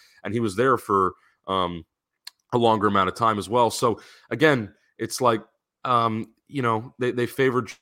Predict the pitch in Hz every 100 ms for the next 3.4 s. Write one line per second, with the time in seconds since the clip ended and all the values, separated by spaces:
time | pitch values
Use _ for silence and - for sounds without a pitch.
0 | _ - 117 - 127 117 110 - 113 123
1 | 127 135 - 113 - 123 101 120 117 107
2 | 90 107 113 113 - 123 113 - 127 117
3 | 127 139 147 160